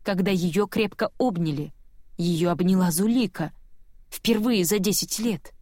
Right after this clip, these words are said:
Изумленная, Кива обняла ее в ответ, и глаза защипала, когда она вспомнила, что пообещала Зулика при расставании. "Я буду стараться, я обещаю".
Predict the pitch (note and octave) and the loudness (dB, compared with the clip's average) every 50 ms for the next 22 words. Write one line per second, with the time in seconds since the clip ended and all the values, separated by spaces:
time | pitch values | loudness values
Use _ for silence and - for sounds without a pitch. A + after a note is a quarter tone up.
0 | - - - - - - - - - - - - - - - - - - F3 D#3+ | -20 -20 -20 -20 -20 -20 -20 -20 -20 -20 -20 -20 -20 -20 -20 -14 -6 -4 -2 0
1 | F3+ E3+ E3 D#3+ E3 F3 G3 G#3 A3 A3+ A#3 A#3+ A#3 A#3+ A#3+ - - - - - | 0 0 0 0 0 0 -2 -2 -2 -2 -2 -4 -4 -6 -8 -12 -18 -20 -20 -20
2 | - - - - - A#3+ B3 A3+ A#3+ - - - F3 E3+ F#3 F#3+ F3+ F#3 F#3 F3 | -20 -20 -10 -4 -2 0 0 0 0 -2 -2 -2 0 0 2 2 2 2 2 2
3 | E3+ D#3 D#3+ E3 D#3 D3+ D#3 C#3 - D3 E3+ G#3+ A3 - - - - - - - | 2 0 0 0 0 -2 -4 -6 -4 -4 -4 -4 -4 -6 -14 -20 -20 -20 -20 -20
4 | - - - - - - - - - - G3+ F3+ F3 F#3+ G3 G3 F3+ G#3 B3+ B3 | -20 -20 -20 -20 -20 -20 -20 -20 -4 -4 -2 2 2 2 2 2 2 0 0 0
5 | G#3 A3 G3+ - - A3 G3 - - B3+ B3+ A3 F#3 E3+ - F3 E3 E3+ D#3 F#3+ | 0 -2 -2 0 -2 -4 -4 -2 -2 0 0 0 0 -2 -2 -4 -4 -2 0 0
6 | F#3 F#3 F#3 F3 E3+ - - - - - A#3 B3 A#3+ A#3 A3 A3+ A3 A3 G#3+ G3+ | 0 2 0 0 -2 -2 -4 -6 -4 -4 -2 0 0 0 0 0 0 0 -2 -2
7 | - - - - - - - - - - C4+ A#3+ - B3 A#3+ A3+ G3 A3 F#3+ - | -6 -16 -20 -20 -20 -14 -12 -12 -4 -4 -4 -2 0 0 0 2 2 0 0 0
8 | - A#3+ A#3 A#3 G#3+ G3 F3 F#3 F#3+ F#3 G3 G3+ - G#3 F3+ F#3+ F3+ F#3 F3 F3 | 0 0 2 2 0 2 2 2 2 2 0 -2 -4 -4 -4 -2 -2 -2 0 -2
9 | - - - - F#3 E3+ D#3 F3 F3+ F3+ D3+ D3 C#3+ C#3+ D#3+ E3+ - - - - | -2 -4 -2 -2 -2 -2 0 -2 -2 -2 -4 -6 -10 -10 -12 -12 -14 -16 -20 -20
10 | - - - - - - - - - - - - - - - D#3+ F3 F#3+ F#3+ F3 | -20 -20 -20 -20 -20 -20 -20 -20 -20 -20 -20 -20 -20 -14 -6 -2 0 2 2 2
11 | E3 F#3 F3 F#3+ F#3 - - - F#3+ F#3+ F#3+ F3 D3+ - - - - - - E3+ | 0 0 0 0 -2 -2 -2 -4 -2 -2 0 -2 -4 -4 -6 -6 -4 -4 -6 -10
12 | - - - - - - - - F3 D#3+ F#3+ F3+ F3+ D#3 E3+ E3 - - - F3 | -18 -20 -20 -20 -20 -20 -10 -6 -2 0 0 0 0 0 -2 -2 -2 -4 -4 -4
13 | E3+ D#3 E3 E3+ D#3 D3+ | -4 -4 -6 -8 -10 -12